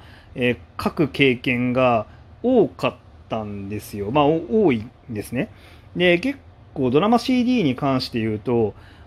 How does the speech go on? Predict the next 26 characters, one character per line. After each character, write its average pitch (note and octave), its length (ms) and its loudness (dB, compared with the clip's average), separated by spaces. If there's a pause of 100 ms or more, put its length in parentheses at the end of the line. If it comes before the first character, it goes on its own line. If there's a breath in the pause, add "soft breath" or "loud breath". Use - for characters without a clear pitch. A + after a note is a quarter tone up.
あ A#2 240 -2
の A2+ 680 -2 (180 loud breath)
ー、 A#3 120 2
下 F#4 120 2
手 F#4 60 2
し - 120 -4
た E4 120 4
ら D3+ 100 4
芋 D#3+ 340 2
う C4 80 4
ざ D4 160 2
よ D4+ 120 4
り C4+ 100 4
も D3+ 120 0
フ - 80 -12
ァ A3 140 2
ン G3+ 100 2
が C#3+ 100 0
多 D#3+ 220 4
い D3+ 80 4
か C#3+ 100 0
も A#2+ 120 0
し - 140 -6
れ A#2 120 -2
な A#2 160 -2
い A#2 180 -4